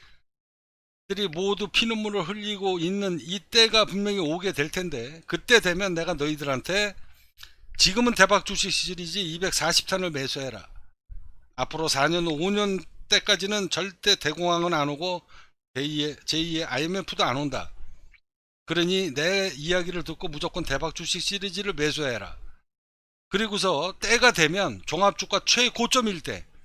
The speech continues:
아까 제 저렇게, 아, 저 유명한 사람들이잖아요. 아까 제 요 삼 프로,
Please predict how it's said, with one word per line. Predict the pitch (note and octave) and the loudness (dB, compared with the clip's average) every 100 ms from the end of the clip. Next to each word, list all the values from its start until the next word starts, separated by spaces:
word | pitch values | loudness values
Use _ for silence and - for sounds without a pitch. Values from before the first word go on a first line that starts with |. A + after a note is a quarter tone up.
| - _ | -20 _
아까 | - F3 A3 | -2 4 4
제 | G#3 | 4
저렇게, | F#3+ F#3+ F#3+ G3+ D3 F#2 - - _ _ _ _ _ | 2 2 2 0 0 -2 -16 -20 _ _ _ _ _
아, | G3 G3 | -2 2
저 | - A3 G3+ | 4 6 4
유명한 | F#3 B3+ C4+ A#3+ | 6 10 10 10
사람들이잖아요. | F#3+ G3 F#3 E3 D#3+ C#3 A#2 E3 F3+ F2 | 6 4 2 -4 -2 -2 -2 -4 -6 -8
아까 | G#2+ - D#3+ | -8 -4 -4
제 | D3+ B2+ | -2 -2
요 | C3 | -2
삼 | C#3 F#3+ | -4 -6
프로, | - F#3 C3+ F#3 | -6 -4 -4 -6